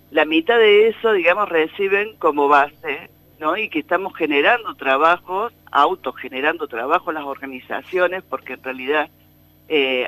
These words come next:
muchas de nosotras, digamos, no, eh, no recibimos ni accedemos a los programas, entonces lo autogeneramos nosotros, y, eh, bueno, este, y, y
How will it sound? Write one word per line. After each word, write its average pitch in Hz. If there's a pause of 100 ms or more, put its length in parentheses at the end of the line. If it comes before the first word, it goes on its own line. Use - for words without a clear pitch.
(120)
muchas 165
de 151
nosotras, 185 (100)
digamos, 170
no, 180
eh, 120
no 160
recibimos 175
ni 156
accedemos 170
a 156
los 131
programas, 139 (800)
entonces 180
lo 175
autogeneramos 175
nosotros, 165 (720)
y, 214
eh, 143 (1800)
bueno, 143
este, 175
y, 151
y 180